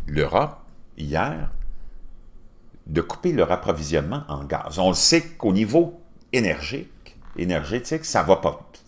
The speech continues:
très, très bien en Europe, ça va même très mal. Les dirigeants n'ont pas planifié, sont en allés les yeux fermés dans des nouvelles formes d'énergie, l'éolien, le solaire, sans s'être assuré que ça marche puis que c'est efficace.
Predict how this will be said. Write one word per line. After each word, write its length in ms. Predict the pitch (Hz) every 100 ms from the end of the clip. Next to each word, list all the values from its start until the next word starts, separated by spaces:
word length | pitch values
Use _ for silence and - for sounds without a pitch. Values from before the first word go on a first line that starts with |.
| -
très, 220 | - 113
très 220 | 82 - 73
bien 220 | 78 67
en 100 | 67
Europe, 160 | 92
ça 100 | -
va 140 | 76 80
même 220 | 87 78
très 180 | - 80
mal. 320 | 73 95 131 - - - - - - - -
Les 100 | 90
dirigeants 460 | 90 92 85 107 95
n'ont 100 | 76
pas 160 | 123
planifié, 540 | - 92 80 73 107 117
sont 260 | 98 82
en 140 | 90 87
allés 220 | 87 98
les 280 | 85 78 131
yeux 100 | 131
fermés 680 | 120 92 78 92 95 73 - - - - - - - - -
dans 320 | - - 107
des 180 | 85 92
nouvelles 640 | 80 92 78 107 107 87 78
formes 580 | - 107 101 85 71 - - - - - - 71
d'énergie, 680 | 98 95 85 85 82 110 113
l'éolien, 560 | 101 98 82 87 113
le 40 | 98
solaire, 680 | - 95 90 127 - - - -
sans 360 | - 185 190
s'être 240 | - 156 -
assuré 640 | - 101 85 160 170 -
que 60 | -
ça 120 | 90
marche 380 | 90 151 147 -
puis 80 | -
que 60 |
c'est 180 | - 180
efficace. 600 | - - 147 175 - -